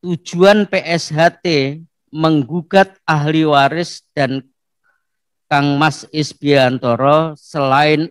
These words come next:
untuk menertibkan kepemilikan hak kekayaan intelektual P S H T atau hak paten, sebagaimana yang telah diatur dalam pasal empat belas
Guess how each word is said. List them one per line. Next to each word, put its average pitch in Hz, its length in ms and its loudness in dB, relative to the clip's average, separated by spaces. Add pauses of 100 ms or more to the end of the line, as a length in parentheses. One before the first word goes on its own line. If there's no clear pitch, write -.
untuk 156 320 -10
menertibkan 156 1400 -6 (240)
kepemilikan 147 1120 -2
hak 156 320 -6
kekayaan 139 880 -4
intelektual 127 880 -4
P 113 160 -12
S 120 160 -10
H 107 240 -6
T 170 320 -8 (480)
atau 120 400 -8
hak 110 320 -10
paten, 147 640 -6 (560)
sebagaimana 123 960 -6
yang 117 320 -6
telah 117 400 -10
diatur 131 800 -10
dalam 117 480 -4
pasal 123 560 -2
empat 117 480 -6
belas 123 560 -6